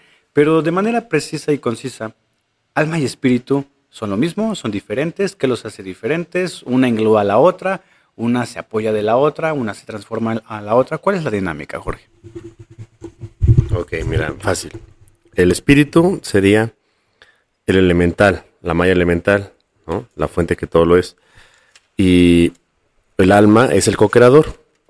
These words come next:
Speaker 2: el hijo paradisiaco o nosotros mismos, ¿no? O sea, somos, eh, algo externo a, para poder reflejar quiénes somos, ¿no?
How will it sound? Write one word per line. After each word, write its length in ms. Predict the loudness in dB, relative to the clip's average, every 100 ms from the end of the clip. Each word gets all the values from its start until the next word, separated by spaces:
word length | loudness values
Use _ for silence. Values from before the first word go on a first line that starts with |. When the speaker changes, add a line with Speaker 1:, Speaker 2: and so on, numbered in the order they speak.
| _ _ _ _
Speaker 2:
el 140 | -2
hijo 140 | 0 0
paradisiaco 1000 | 2 2 2 2 4 2 0 -2 -2 -4 _ _ -2
o 100 | 0
nosotros 420 | 0 0 0 0
mismos, 320 | -2 -4 -6
¿no? 260 | -4 -4 -8 _ _ _ _
O 20 | _
sea, 140 | -4
somos, 560 | 0 2 2 -2 -12 -10
eh, 380 | -6 -6 -6 -8
algo 520 | 0 2 4 2 2 -4 _ _ _ _ -6
externo 720 | -4 -2 4 4 6 6 4
a, 200 | 4 0 -10 _ _ _ _ _
para 220 | 0 2
poder 240 | 2 2 2
reflejar 640 | 0 -2 2 2 0 -4 -12 _ -4
quiénes 280 | 0 0
somos, 340 | -2 -6 -6 -4
¿no? 180 | -4